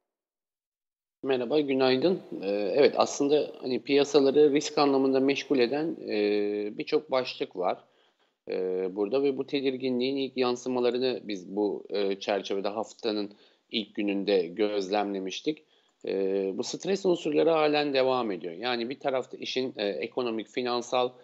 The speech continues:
e, boyutu tarafında F O M C ile beraber oluşan gerginlik, e, ki burada tabii piyasanın cevap arayacağı bazı sorular var. E, faiz artışı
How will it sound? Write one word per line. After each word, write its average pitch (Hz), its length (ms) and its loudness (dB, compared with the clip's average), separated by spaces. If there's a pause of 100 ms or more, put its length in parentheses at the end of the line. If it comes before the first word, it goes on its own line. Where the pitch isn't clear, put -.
(400)
e, 101 200 -2
boyutu 117 320 0
tarafında 117 420 -2
F 113 220 -4
O 127 60 0
M 117 120 0
C 123 180 -4
ile 117 200 0
beraber 110 360 2
oluşan 92 520 -2
gerginlik, 90 640 -6 (480)
e, 98 180 -6
ki 117 160 -6
burada 117 220 2
tabii 113 260 0
piyasanın 113 640 -2 (220)
cevap 110 340 0
arayacağı 104 480 -2
bazı 101 280 -2
sorular 101 500 -2
var. 90 320 -4 (540)
E, 92 40 -2 (540)
faiz 110 520 0
artışı 104 600 -6